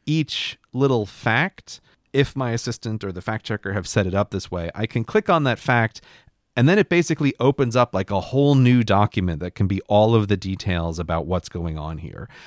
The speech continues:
Like, it doesn't need to be squeezed into the table. And if necessary, like,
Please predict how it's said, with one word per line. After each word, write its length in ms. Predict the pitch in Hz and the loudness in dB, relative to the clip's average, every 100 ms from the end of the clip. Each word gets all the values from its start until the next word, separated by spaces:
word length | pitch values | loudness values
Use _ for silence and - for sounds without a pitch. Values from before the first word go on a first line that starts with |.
| - | -6
Like, 160 | 107 113 | -2 -2
it 100 | 101 | 2
doesn't 320 | 117 117 107 | 4 4 2
need 220 | 107 98 | 0 0
to 80 | 101 | -4
be 400 | 95 98 92 92 | -4 -4 -4 -6
squeezed 580 | - - 113 110 104 98 | -10 -6 -4 -2 -2 0
into 240 | 92 90 | -2 -4
the 140 | 80 87 | -10 -4
table. 560 | 156 147 139 127 123 - - - _ - | 0 2 2 2 0 -8 -20 -20 _ -2
And 360 | 101 95 95 - | 0 0 -2 0
if 180 | 123 113 | 0 2
necessary, 720 | 143 160 139 151 139 131 123 | 0 2 2 2 2 2 0
like, 320 | 98 92 | -2 -6